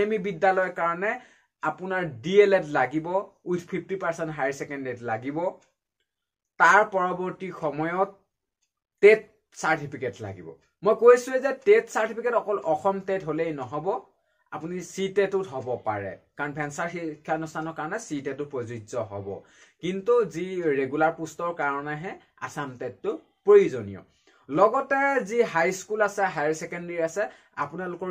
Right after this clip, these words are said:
গ্ৰেজুৱেশ্যনত ফিফটি পাৰ্চেণ্ট থকাৰ উপৰিও যদি গ্ৰেজুৱেশ্যনত নাথাকে, তেনেহ'লে মাষ্টাৰ ডিগ্ৰীত ফিফটি পাৰ্চেণ্ট থাকিলেও হ'ব। তাৰ পৰৱৰ্তী সময়ত, কিন্তু এতিয়া ফিফটি পাৰ্চেণ্ট নহয়, এতিয়া ফিফটি ফাইভ পাৰ্চেণ্ট ধৰা হৈছে। চাব অকণমান এতিয়া নটিচ, নতুন নটিচ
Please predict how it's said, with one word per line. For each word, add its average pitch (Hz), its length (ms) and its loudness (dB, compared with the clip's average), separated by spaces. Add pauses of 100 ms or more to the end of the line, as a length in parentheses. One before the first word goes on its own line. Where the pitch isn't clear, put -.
(120)
গ্ৰেজুৱেশ্যনত 175 760 -4
ফিফটি 165 320 -8
পাৰ্চেণ্ট 160 400 -4
থকাৰ 143 260 -4 (100)
উপৰিও 165 360 -4 (240)
যদি 220 260 6
গ্ৰেজুৱেশ্যনত 208 680 8
নাথাকে, 135 360 -4 (100)
তেনেহ'লে 202 380 0
মাষ্টাৰ 170 340 -2
ডিগ্ৰীত 170 260 -6
ফিফটি 160 260 -8
পাৰ্চেণ্ট 143 320 -8
থাকিলেও 123 420 -8
হ'ব। 107 160 -8 (1080)
তাৰ 175 200 6 (140)
পৰৱৰ্তী 175 600 -2
সময়ত, 156 400 -4
কিন্তু 269 160 0 (100)
এতিয়া 269 280 4
ফিফটি 233 320 -4
পাৰ্চেণ্ট 233 280 2
নহয়, 233 180 -2
এতিয়া 233 240 0
ফিফটি 226 220 -8 (140)
ফাইভ 208 140 2 (100)
পাৰ্চেণ্ট 214 400 2
ধৰা 135 260 0
হৈছে। 101 260 -12 (840)
চাব 165 180 2
অকণমান 214 600 6
এতিয়া 190 260 0
নটিচ, 190 280 -4 (220)
নতুন 170 200 -6 (160)
নটিচ 170 240 -10